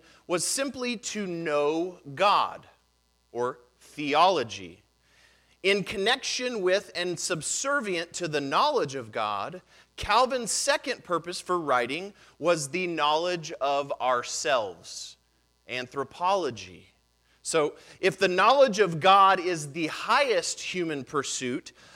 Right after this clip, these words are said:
a close second is the knowledge of ourselves. We will never begin to perceive the countless excellencies of God. We will never begin to perceive the countless excellencies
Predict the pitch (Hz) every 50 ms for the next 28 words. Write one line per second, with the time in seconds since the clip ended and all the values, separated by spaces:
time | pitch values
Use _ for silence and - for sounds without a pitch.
0 | - 147 165 - - - 180 185 202 220 247 285 - - - - - - - -
1 | 254 247 220 - - 151 165 180 - - - 160 165 151 139 131 156 160 156 143
2 | 143 139 135 139 156 170 165 147 - 113 127 135 131 127 131 120 139 151 165 165
3 | - - - - 269 226 156 120 101 98 82 85 - - - - - _ - -
4 | - _ - 196 214 190 208 208 196 196 208 233 254 277 214 214 226 190 165 196
5 | 214 220 226 208 - 220 202 - - 196 175 - - - 214 214 220 226 220 208
6 | 180 165 175 - - - - 190 196 226 - - 180 185 190 185 - - - -
7 | - _ 170 208 202 - - - 175 180 170 151 143 - - 151 156 156 131 127
8 | 139 113 117 - - 151 190 190 156 120 107 107 107 120 151 180 - _ _ _
9 | _ _ - _ _ _ _ _ - 180 220 226 214 226 214 208 196 196 208 226
10 | 220 240 220 190 170 196 180 156 180 202 208 214 196 170 - 190 190 165 - 180
11 | 170 160 - - - 185 190 196 190 196 180 165 151 160 156 - - - 190 190
12 | 190 - 185 185 175 - - - - - 165 196 208 - - - - 156 147 131
13 | 123 - - - 117 113 110 113 123 135 143 - -